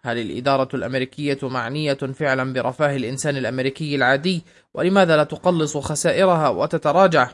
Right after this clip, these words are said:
قد لا يكون الجواب أن ذلك مستحيل، بل لأن الإقدام عليه يتعارض مع أولويات السياسة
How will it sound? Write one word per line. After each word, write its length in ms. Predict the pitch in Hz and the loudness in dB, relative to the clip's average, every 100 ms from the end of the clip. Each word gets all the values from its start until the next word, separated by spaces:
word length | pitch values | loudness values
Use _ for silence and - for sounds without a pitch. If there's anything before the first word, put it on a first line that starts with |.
| - | -8
قد 140 | - 78 | -12 -6
لا 80 | |
يكون 340 | 104 123 143 135 | -6 -4 -4 -4
الجواب 420 | 127 135 151 143 | 0 2 2 2
أن 160 | 131 135 | 0 0
ذلك 380 | 143 151 147 | 0 -2 -2
مستحيل، 640 | 139 139 - 143 170 165 131 | -4 -6 -6 -2 2 2 2
بل 180 | 117 135 | -2 -2
لأن 220 | 143 175 | -2 -2
الإقدام 540 | 143 - 165 180 165 | -2 -4 0 2 4
عليه 480 | 123 156 180 170 156 | 2 2 2 2 2
يتعارض 480 | 156 131 185 151 117 | 0 2 2 2 -4
مع 420 | 110 143 151 123 | -4 0 2 2
أولويات 560 | 139 147 151 175 170 147 | 0 -2 -2 0 0 -2
السياسة 440 | - 127 151 | -8 -6 -6